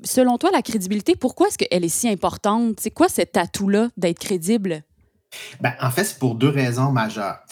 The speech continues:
Speaker 2: Tout d'abord, parce que la crédibilité, c'est le fondement de la communication. Si on croit pas une personne, c'est impossible de communiquer. En fait, il y a, il y a même pas de communication possible. Humainement parlant,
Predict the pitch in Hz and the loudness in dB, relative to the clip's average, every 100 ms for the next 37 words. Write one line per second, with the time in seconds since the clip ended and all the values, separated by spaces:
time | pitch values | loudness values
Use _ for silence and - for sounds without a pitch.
0 | - - 131 131 131 - - 107 - 120 | -20 -4 2 2 4 0 0 -6 -4 -4
1 | 113 113 - 113 110 107 135 - 110 - | -4 -4 -6 -4 -4 -2 -4 -2 -4 -4
2 | - 127 123 123 107 110 107 104 104 92 | -2 0 0 -2 -4 -4 -4 -4 -6 -8
3 | - - - - - - - - 170 175 | -8 -10 -14 -20 -20 -8 -4 0 2 2
4 | 139 - - - 127 - - 170 170 127 | 0 -4 -12 -6 -6 -4 0 0 0 -4
5 | - - 143 156 165 151 - - - 127 | -4 -2 0 0 0 0 -2 -4 -4 -4
6 | 123 120 131 127 120 110 107 104 - 95 | -4 -4 -2 -2 -2 0 0 -4 -10 -18
7 | _ _ - - - 120 - 151 160 117 | _ _ -20 -12 -4 -4 2 2 2 0
8 | 110 98 127 131 147 139 202 254 - 131 | -2 -2 0 2 2 2 0 0 0 0
9 | 123 120 - 117 - 104 - 104 - - | 0 0 -2 -4 -4 -4 -2 -4 -8 -20
10 | - - _ 117 127 127 143 143 123 117 | -20 -20 _ -2 2 2 2 2 0 0
11 | 123 165 | 0 -2